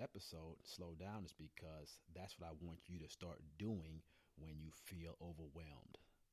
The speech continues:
This is a golden nugget to let you know, hey,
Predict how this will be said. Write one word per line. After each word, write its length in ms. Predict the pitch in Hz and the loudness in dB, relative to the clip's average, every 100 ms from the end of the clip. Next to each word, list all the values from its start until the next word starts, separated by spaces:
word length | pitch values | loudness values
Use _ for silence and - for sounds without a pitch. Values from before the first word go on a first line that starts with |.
| - - - - - 80 | -20 -20 -20 -20 -4 2
This 160 | 95 | 2
is 220 | 92 80 - 78 | 2 -2 -6 -6
a 60 | 71 | 0
golden 380 | 92 95 87 | 2 4 6
nugget 300 | 95 92 85 | 6 4 2
to 80 | - 85 | -2 -2
let 240 | 87 - 92 | -2 -2 -2
you 60 | 80 | 0
know, 400 | 92 110 87 87 - - - _ - - - | 2 2 0 -6 -10 -20 -20 _ -20 -20 -16
hey, 360 | - 120 107 | 2 4 4